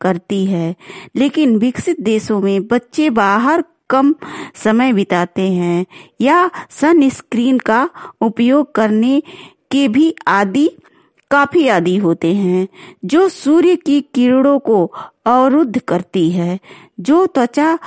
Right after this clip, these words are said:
के विटामिन डी के उत्पादन को trigger करते हैं। खाना, मछली का तेल, अंडे की जर्दी और वसायुक्त मछली जैसे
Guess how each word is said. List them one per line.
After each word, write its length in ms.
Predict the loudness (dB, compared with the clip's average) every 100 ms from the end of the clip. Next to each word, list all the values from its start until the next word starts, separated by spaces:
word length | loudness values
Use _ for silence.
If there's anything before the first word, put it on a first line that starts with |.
| -18 -20 _
के 180 | 0 2
विटामिन 680 | 2 2 2 2 2 2 2
डी 220 | 2 0
के 280 | 0 -2 0
उत्पादन 640 | 0 -2 -2 -2 0 -2
को 300 | 0 0 0 -4 -20 _ -2
trigger 420 | -2 0 -2 -2 _ -20 -20 -4
करते 380 | -4 -2 -4 -2
हैं। 360 | -2 -2 -4 -8 -20 -20 _ _ _ _ _ -4
खाना, 500 | -2 0 2 0 -2 _ -20 -20 -6 0
मछली 640 | 0 0 -2 0 0 -2 _ _
का 140 | -2 -2
तेल, 460 | -2 -2 0 -2 -8 _
अंडे 480 | 2 4 4 2 -2
की 240 | -2 -4
जर्दी 580 | 0 -2 -2 -2 -2 -2 -4 0
और 380 | 2 2 0 -6 -18 -16 -18 _ _ _ _ _ _ _ _ _ _ -2
वसायुक्त 720 | 0 0 2 2 0 -2 -2
मछली 520 | 0 -2 -2 -2 -2
जैसे 500 | 0 -2 -2 -2 -2